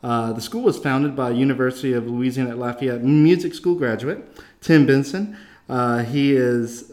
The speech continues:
uh, the school is voted as a top finalist in the best music school by readers of the Times of Acadiana since twenty sixteen, and they have won several national music school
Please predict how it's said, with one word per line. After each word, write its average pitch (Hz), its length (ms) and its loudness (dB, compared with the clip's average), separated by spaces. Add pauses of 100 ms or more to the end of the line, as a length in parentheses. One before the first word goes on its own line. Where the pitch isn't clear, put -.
uh, 123 260 -6
the 120 120 -6
school 170 200 0
is 139 120 0
voted 139 420 4
as 117 300 -4
a 113 100 -6
top 131 340 -8
finalist 135 680 -4 (260)
in 127 120 -2
the 113 140 -2
best 131 400 -4
music 127 380 -2
school 131 280 -4
by 113 440 -4
readers 123 340 -4
of 113 120 -8
the 110 120 -8
Times 117 340 -8
of 107 100 -10
Acadiana 120 840 -4
since 120 220 -10
twenty 123 240 -6
sixteen, 175 720 -6 (320)
and 165 240 0
they 143 80 2
have 131 160 -2
won 127 520 -2 (220)
several 147 380 0
national 131 520 -2
music 127 360 -2
school 127 640 -4